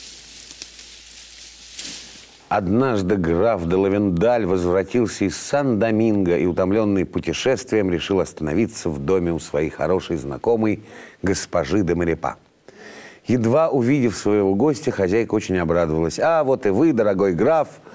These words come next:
вы поспели как раз вовремя. У нас не хватает партнёра для танцев, и нам без вас не обойтись». Пришлось графу наспех приводить себя в порядок и пускаться в пляс.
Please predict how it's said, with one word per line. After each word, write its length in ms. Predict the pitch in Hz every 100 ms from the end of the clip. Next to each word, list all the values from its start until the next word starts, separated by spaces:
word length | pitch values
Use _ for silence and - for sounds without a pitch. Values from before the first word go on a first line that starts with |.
| - -
вы 140 | 107 131
поспели 480 | 135 - - 160 139
как 220 | 131 120
раз 240 | 123 -
вовремя. 560 | 120 160 123 117 104 85 - -
У 80 | 113
нас 240 | 143 135 -
не 80 |
хватает 540 | 123 117 117 131 113 -
партнёра 520 | 98 87 123 170 151
для 200 | 123 123
танцев, 580 | - 123 110 - 82 - - - -
и 80 | 113
нам 260 | 120 104
без 200 | 92 85
вас 340 | 90 151 156 -
не 80 | 120
обойтись». 720 | 95 92 80 - 82 - - - - - _ -
Пришлось 560 | 139 113 - 135 117
графу 540 | 82 95 127 131 - 90
наспех 540 | 101 120 185 - -
приводить 480 | 98 101 107 123 98
себя 260 | 101 110
в 60 | -
порядок 520 | 95 104 135 113 -
и 60 | 127
пускаться 720 | 123 123 - - 113 - 101
в 40 |
пляс. 360 | - 82 82